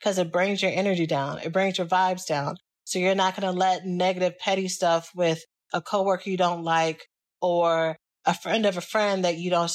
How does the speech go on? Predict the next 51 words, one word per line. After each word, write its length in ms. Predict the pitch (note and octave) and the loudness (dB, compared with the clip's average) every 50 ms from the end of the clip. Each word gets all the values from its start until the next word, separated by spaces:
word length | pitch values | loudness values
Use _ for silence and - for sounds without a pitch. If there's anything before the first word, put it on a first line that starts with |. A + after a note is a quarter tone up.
| - - | -8 -6
you 100 | F#3+ F#3 | -6 0
just, 220 | E3+ F#3+ F#3 F#3 F#3 | 2 4 2 2 0
you 120 | - F3 E3+ | -6 -6 -2
just 220 | F3+ F3 E3+ - | -2 -2 -2 0
don't 260 | F#3 E3+ E3 D#3+ D#3 - | 0 0 0 0 -2 -4
vibe 440 | F3 E3 F3 E3+ F3 F#3 F#3+ F3+ E3 | -6 -2 0 2 2 2 0 0 0
with. 280 | E3+ E3+ D#3+ E3+ F3+ - - _ _ _ _ _ _ | 0 0 0 0 -2 -8 -20 _ _ _ _ _ _
You're 120 | - F#3+ | -2 0
not 200 | F#3 F#3+ F#3+ F#3 | 2 2 0 0
gonna 180 | F#3+ G3 F#3 F3+ | 0 0 0 2
let 300 | F3+ F3+ F3+ F3+ F3+ - | 2 2 2 0 -2 -2
them 240 | - F#3+ F#3 F#3 F3+ | 0 0 2 2 0
get 140 | E3 F3 E3 | 0 -2 -4
you 160 | E3+ F3 E3 | -4 -4 -2
down. 320 | F#3 F3 F3+ E3+ E3 E3 | 0 2 2 2 0 0
So 120 | E3 - F3+ | -2 -2 -2
you're 100 | E3+ E3 | 0 0
gonna 140 | E3 D#3+ | 0 -2
say 240 | E3 - - F#3 F#3 | -2 0 0 2 2
what 200 | F3+ F3+ F3 - | 2 0 0 -2
you 60 | F#3 | -2
need 160 | F3 E3+ E3+ E3+ | 0 0 0 0
to 80 | E3 | -2
say 500 | E3 - - E3 D#3+ D#3 D#3 D#3 D#3+ E3 - _ _ _ _ | -4 0 0 2 2 2 0 -2 -4 -6 -12 _ _ _ _
and 160 | - E3+ D#3+ D#3+ | -4 -2 0 2
move 220 | E3 D#3 D3+ D3+ | 2 0 0 -2
on, 200 | C#3 C#3 - - - _ _ _ _ _ | -4 -4 -6 -14 -20 _ _ _ _ _
right? 320 | F3 E3+ E3+ F3 F3+ F3+ - - - - - - - - - | -2 0 2 2 0 0 -4 -10 -12 -8 -6 -6 -6 -6 -8
So 720 | - - - - G#3 F#3+ F#3 F3+ F3+ F3 F3 E3+ E3+ F3 - _ _ _ _ | -10 -6 -2 0 2 2 4 2 2 2 0 0 -4 -8 -14 _ _ _ _
it 120 | G3+ G#3 | 0 2
is 200 | G#3 G3+ F#3 - | 2 2 0 0
totally 440 | - - - G#3+ G#3 G#3 G#3+ G#3 G3 | -2 0 0 2 2 2 2 2 2
okay 380 | F#3+ F#3+ F#3+ - - G#3 G3 F#3+ | 0 0 -2 -2 -2 0 0 0
for 120 | F#3 - | -2 -4
you 160 | G3 F#3 F3+ | -4 0 0
to 60 | F3+ F3+ | 0 0
apologize 560 | F3 - G3 F3+ F3 F3 F3+ E3+ E3+ E3 - | 0 0 0 0 2 2 2 0 0 0 -4
to 80 | - | -8
people 340 | F3 - - F#3 F3 - F3+ E3+ | -8 -4 -4 -2 0 0 0 2
that 200 | E3 D#3+ A#2+ C3+ | 2 0 0 -2
you 500 | D#3+ E3 E3 E3 E3 E3 D#3+ D#3+ D#3+ - - _ | -4 -2 0 2 2 2 0 -2 -4 -8 -6 _
don't 260 | F3+ F3 F3+ F3+ F#3 | 0 0 0 0 0
like 280 | F3+ F3 E3+ E3+ E3+ | 0 2 2 0 0
or 60 | F3+ E3 | -2 0
don't 260 | E3 E3 D#3+ - - | 0 0 -2 -2 -8
care 340 | - - F#3 F3 E3+ E3+ E3+ | -8 -2 0 0 2 0 0
to 220 | E3+ - - E3+ | -2 -4 -2 0
repair 460 | E3 E3 D#3+ - F3+ E3 D#3+ D#3+ D#3+ | -2 -2 0 0 0 2 2 2 2
a 100 | C3+ - | 0 -2
relationship 540 | E3 E3 E3 E3+ E3+ - G3 - - A#3 A3+ | -2 0 0 0 0 0 -2 -2 -2 -2 0
with 240 | - C4 C4+ C4+ | 0 0 0 -2